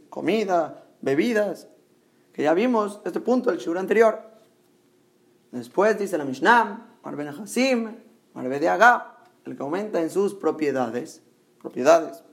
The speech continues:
es todo tipo de dinero, lujos, casas, ropas, que esto es la tahabá del dinero, el deseo por querer más, el que tiene cien quiere doscientos. La Mishnah dice,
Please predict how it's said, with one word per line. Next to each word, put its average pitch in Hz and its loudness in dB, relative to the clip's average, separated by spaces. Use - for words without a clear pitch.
es - -20
todo 147 -4
tipo 139 -6
de 123 -8
dinero, 208 2
lujos, 175 0
casas, 175 4
ropas, 180 2
que - -8
esto 151 -4
es 170 2
la 151 -2
tahabá 151 4
del 180 -6
dinero, 180 -2
el 170 0
deseo 226 2
por 202 4
querer 175 4
más, 240 2
el 135 -16
que 131 -10
tiene 151 -6
cien 226 2
quiere - -12
doscientos. 214 0
La - -6
Mishnah 131 -4
dice, 214 -2